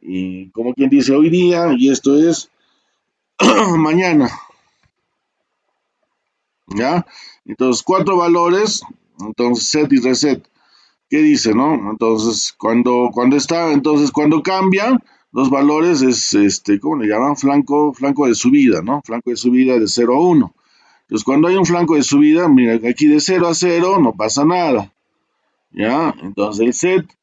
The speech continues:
no pasa nada. De cero a uno hay un flanco de subida, entonces el, el, el set se, se pone en uno. Y cuando es al revés, ¿no? De uno a cero, un flanco de bajada, entonces, eh,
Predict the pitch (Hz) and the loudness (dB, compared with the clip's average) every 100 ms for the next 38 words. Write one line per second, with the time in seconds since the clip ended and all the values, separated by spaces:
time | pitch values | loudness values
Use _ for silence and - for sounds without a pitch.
0 | _ _ _ _ 104 - 101 131 151 135 | _ _ _ _ -10 -8 0 2 2 2
1 | 104 - _ _ _ - 127 156 185 175 | -2 -8 _ _ _ -4 -2 0 0 0
2 | 170 180 196 156 156 160 165 170 156 139 | 2 2 0 0 0 0 0 -2 0 -2
3 | - 143 143 151 175 143 117 113 110 113 | 0 2 4 4 2 0 0 -2 0 0
4 | 107 101 107 85 104 104 104 98 117 - | 0 -2 -4 -6 -8 -6 -12 -12 -10 -4
5 | 165 185 190 - - 104 95 95 90 92 | -2 -2 -4 -18 -6 -4 -2 -4 -6 -10
6 | _ - 123 143 175 139 90 _ _ _ | _ -8 -6 0 2 2 -2 _ _ _
7 | _ _ _ _ _ 87 110 107 120 143 | _ _ _ _ _ -4 -4 0 0 2
8 | 156 151 127 135 143 110 139 151 127 156 | 2 0 0 2 2 0 0 2 2 2
9 | 170 160 165 165 175 175 143 147 143 135 | 2 0 0 0 2 2 0 0 0 0
10 | 117 117 120 147 143 170 220 - _ - | 0 -2 -2 -4 -2 -2 -4 -8 _ -20
11 | - _ - 127 131 135 131 170 156 110 | -20 _ -4 -4 0 0 2 0 0 0
12 | 85 92 | 0 0